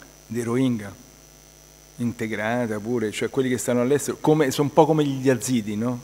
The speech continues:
Un po', cioè, seppure sono molto diversi, però sono, alcuni sono organizzati anche in maniera, ecco. Però non, io non lo so, questo sarebbe da vedere,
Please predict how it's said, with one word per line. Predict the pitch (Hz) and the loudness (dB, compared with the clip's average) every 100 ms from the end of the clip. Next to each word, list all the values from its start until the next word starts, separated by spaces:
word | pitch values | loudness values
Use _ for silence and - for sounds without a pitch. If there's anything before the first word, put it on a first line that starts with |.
| - | -12
Un | 110 - | -10 -8
po', | - 135 | -10 -8
cioè, | - 113 - - | -2 -2 -2 -20
seppure | - 120 - 135 | -10 -10 -2 0
sono | 113 120 | 0 0
molto | 117 - | -2 -2
diversi, | 113 117 104 - 101 101 - - - - | 0 0 0 -6 -8 -8 -12 -20 -20 -6
però | 123 135 - - - - | 2 2 2 -6 -20 -4
sono, | 135 120 | 2 2
alcuni | 117 - 170 | 2 2 2
sono | 127 123 120 - | 4 2 2 2
organizzati | 120 113 117 117 104 120 120 117 110 | 0 2 0 0 2 2 2 0 -2
anche | 107 107 107 | -2 -4 -6
in | 107 | -4
maniera, | 107 107 101 98 95 | -2 -4 -6 -8 -10
ecco. | 107 - - - - - - - - - - - - | -12 -18 -20 -20 -20 -20 -20 -20 -20 -20 -20 -20 -4
Però | 123 131 156 147 | 2 6 6 6
non, | 135 131 123 - - - - | 4 0 -4 -10 -20 -14 0
io | 143 | 2
non | 131 | 2
lo | 127 | 0
so, | 117 131 | 0 -4
questo | - 127 117 | -2 -6 0
sarebbe | 123 117 | 0 2
da | 120 123 | 2 4
vedere, | 131 123 110 | 4 4 2